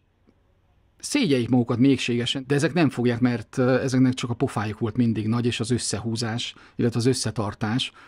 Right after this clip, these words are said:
amit, ö, tudunk. Teljesítmény az meg nuku. Na most ugye a művészet az egy szubjektív dolog, ezt tudjuk, de szégyen és gyalázat, hogy arra hivatkozik egy mainstream sajtótermék,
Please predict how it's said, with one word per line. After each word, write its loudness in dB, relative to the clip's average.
amit, -2
ö, 0
tudunk. 0
Teljesítmény 2
az 0
meg 0
nuku. -6
Na 2
most 2
ugye 4
a -2
művészet 4
az 0
egy 0
szubjektív 0
dolog, -4
ezt -6
tudjuk, -4
de -2
szégyen 2
és -2
gyalázat, -4
hogy 0
arra 4
hivatkozik -4
egy 0
mainstream 0
sajtótermék, -2